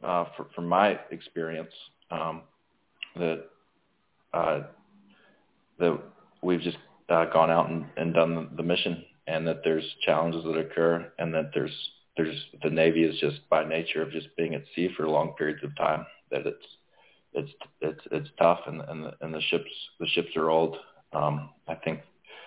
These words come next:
we're de-, definitely, I think, and I think everybody recognizes that in terms of logistics support for the cruisers, especially, uh, that a lot of, and, and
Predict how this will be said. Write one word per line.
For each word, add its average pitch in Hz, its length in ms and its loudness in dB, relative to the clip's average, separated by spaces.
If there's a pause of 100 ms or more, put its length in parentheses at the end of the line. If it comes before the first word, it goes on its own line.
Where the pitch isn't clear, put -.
(180)
we're 71 80 -4
de-, 80 220 4
definitely, 82 500 4
I 78 80 2
think, 78 280 -6 (100)
and 82 100 -2
I 78 80 2
think 78 180 -6
everybody 80 260 2
recognizes 78 540 2 (140)
that - 140 -2
in 76 100 -10
terms 80 260 -4
of 76 140 -8
logistics 78 520 -4 (100)
support 73 400 2 (200)
for 80 280 2 (600)
the - 60 -2
cruisers, 80 640 2
especially, 82 720 2
uh, 78 320 4 (100)
that 78 100 4
a 78 60 4
lot 78 240 8
of, 73 60 -2 (320)
and, 78 280 -4 (220)
and 78 320 -4